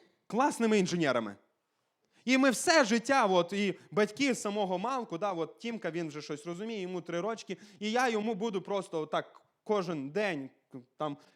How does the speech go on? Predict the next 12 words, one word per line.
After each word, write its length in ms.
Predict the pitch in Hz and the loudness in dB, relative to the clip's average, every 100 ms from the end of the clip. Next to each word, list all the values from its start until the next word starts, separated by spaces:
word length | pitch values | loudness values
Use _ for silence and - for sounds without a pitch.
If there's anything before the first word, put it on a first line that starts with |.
| _ | _
весь 200 | 160 185 | -2 -2
час 220 | 190 175 160 | -2 -2 -2
говорити: 360 | 160 160 156 | -2 -4 -4
«Ти 180 | - 170 | -8 -8
мій 160 | 170 170 | -8 -8
інженер, 560 | 165 165 170 170 139 | -12 -12 -10 -10 -10
ти 140 | 139 170 | -10 -12
мій 180 | 185 | -12
інженер, 480 | 180 156 190 180 156 | -14 -14 -12 -10 -10
ти 120 | - | -10
будеш 360 | 160 185 180 - | -12 -10 -10 -12
інженером». 540 | 185 165 190 170 156 | -12 -10 -6 -4 -4